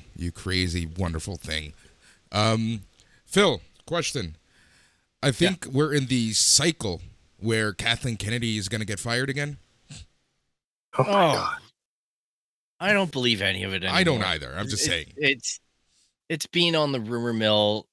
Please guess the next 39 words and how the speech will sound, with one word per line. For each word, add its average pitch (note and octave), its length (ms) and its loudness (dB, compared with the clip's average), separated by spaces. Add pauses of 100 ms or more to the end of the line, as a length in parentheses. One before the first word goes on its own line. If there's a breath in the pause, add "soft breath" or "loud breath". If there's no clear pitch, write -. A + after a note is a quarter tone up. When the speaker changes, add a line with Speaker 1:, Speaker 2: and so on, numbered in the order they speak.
Speaker 2:
so - 440 2
many C3 220 2
times, F2 540 -4
and F2+ 340 -2 (640 loud breath)
there's B2+ 260 0
all D#3+ 120 4
these D#3+ 160 0
people C3+ 300 -2
who A#2+ 120 2
claim A#2+ 320 0
to A2 80 0
know G#2 180 -2
the G2 160 -2
inner G#2 200 -2
working F#2+ 400 -8
of, F2 180 -10 (480)
inner A#2+ 180 -2
workings G2 400 -8
of E2+ 120 -16
contracts. - 720 -16 (500)
Speaker 1:
Mm-hmm. G#2 260 -4
Speaker 2:
All G2+ 140 -2
right. A2 320 2
And, G#2+ 340 -2 (120)
and A#2+ 160 0
here's C#3 260 -4
the C3 80 -8
thing. G2+ 380 -2 (180)
Nobody A2 440 -4
knows E2+ 420 -14
except - 260 -6
for B2 80 -14
Kathleen. G2+ 640 -6 (720)
And A2+ 140 0
whoever A#2+ 340 0
Kathleen, G#2+ 800 -2 (400 soft breath)
is F#2+ 100 -8
it F2 160 -10
Bob F#2 300 -2